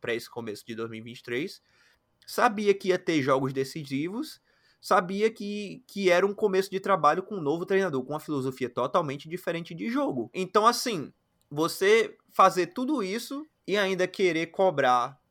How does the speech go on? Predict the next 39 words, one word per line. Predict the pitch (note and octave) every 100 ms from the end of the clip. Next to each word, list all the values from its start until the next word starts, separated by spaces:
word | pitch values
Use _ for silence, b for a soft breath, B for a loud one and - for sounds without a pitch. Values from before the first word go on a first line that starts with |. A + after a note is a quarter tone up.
| _
de | - C3 C#3
que | C3 C3+ C3 B2+ B2 -
o | C3
Flamengo | B2+ - C#3 B2+ A#2+ A#2 A2+ G2+ -
ia | C3+ C3
chegar | C#3 D#3 C3 A#2 A2+
forte, | A#2 - B2+ C3 - C#3
ia | A#2+
chegar | A#2+ - B2+ A#2 A#2 A#2+ B2 b b
a | - B2+
mil | C3 C#3
por | C#3 C#3
hora | B2 A#2+
no | B2 B2
Mundial, | B2 B2+ C#3 B2 C#3 G#3+ - _ _ _ _ _
pra | A3 A3+
mim | G#3
me | B3
passa | C4 G#3+ A3 -
um | B3
pouco | A3+ G3+ A3 B3+ B3 -
daquela | D#3 D3 G#3+ A#3+ A#3
soberba | A#3 B3+ C4+ G#3 A3 G#3+
da | A3
diretoria | G#3 G3+ G3 G#3 F#3 G3+ A3+
de | G#3
achar | G#3+ - G#3+
que | G#3+
isso | G#3 G#3+ -
aqui | A3 G#3
é | G3
Flamengo | G3+ G#3 E3+ G#3 D#4+ F#4+
e | G3
que | F#3+ G3+
no | G#3
Flamengo | - B3+ G3 G#3 B3+ F4+ G4 _ _
tudo | A#3 A#3
é |
diferente, | A#3+ B3 A3+ G#3 C#3 - -